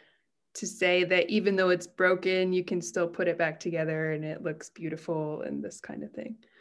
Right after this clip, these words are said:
Uh, yeah, so this one, I've, as I said, I've seen it in some motivational random social media posts before, 'cause I think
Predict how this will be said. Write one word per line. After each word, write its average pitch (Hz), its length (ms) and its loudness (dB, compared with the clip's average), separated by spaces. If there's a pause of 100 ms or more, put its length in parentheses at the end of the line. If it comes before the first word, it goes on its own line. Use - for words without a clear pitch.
(800)
Uh, 247 400 10
yeah, 226 400 10
so 247 300 8
this 269 320 8
one, 294 460 10
I've, 220 240 8 (180)
as 233 160 8
I 233 100 10
said, 226 280 8
I've 180 180 6
seen 247 300 2
it 247 200 8
in 196 300 0
some 208 300 2
motivational 202 1080 4 (760)
random 196 400 4
social 185 340 2
media 180 300 4
posts 170 380 -2
before, 160 640 0 (200)
'cause 196 580 6 (640)
I 208 180 8 (300)
think 294 480 8